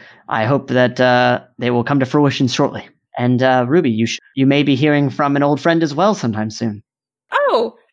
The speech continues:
Speaker 2: uh, Ruby blushes a little bit. That would be great. We should go see Kevin now. Bye. <laughs> Like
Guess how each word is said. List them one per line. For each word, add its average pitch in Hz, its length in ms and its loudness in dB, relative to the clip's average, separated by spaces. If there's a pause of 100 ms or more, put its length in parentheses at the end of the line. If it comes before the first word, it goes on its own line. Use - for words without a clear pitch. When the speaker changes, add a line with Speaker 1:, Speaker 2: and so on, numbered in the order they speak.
Speaker 2:
uh, 277 260 0
Ruby 330 240 -4
blushes 240 360 -4
a 294 60 -8
little 277 240 -4
bit. 330 260 -2
That 440 180 0
would 453 140 -4
be 415 320 0 (760)
great. 392 320 -2 (520)
We 339 120 -2
should 453 140 0
go 466 100 2
see 440 140 0
Kevin - 300 -2
now. 208 240 -4
Bye. 208 180 -4 (180)
<laughs> - 160 -18
Like 320 280 -6